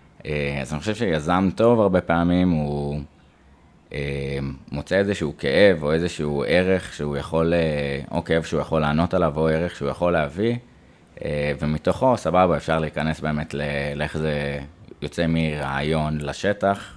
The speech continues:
אולי הפוך מרעיון לרעיון, אה, ו-, ואיזה מדהים, כאילו, התובנה של, וואלה,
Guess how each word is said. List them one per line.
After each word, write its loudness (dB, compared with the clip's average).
אולי -6
הפוך -6
מרעיון -4
לרעיון, -2
אה, -4
ו-, 0
ואיזה 4
מדהים, 4
כאילו, 4
התובנה 2
של, 0
וואלה, 4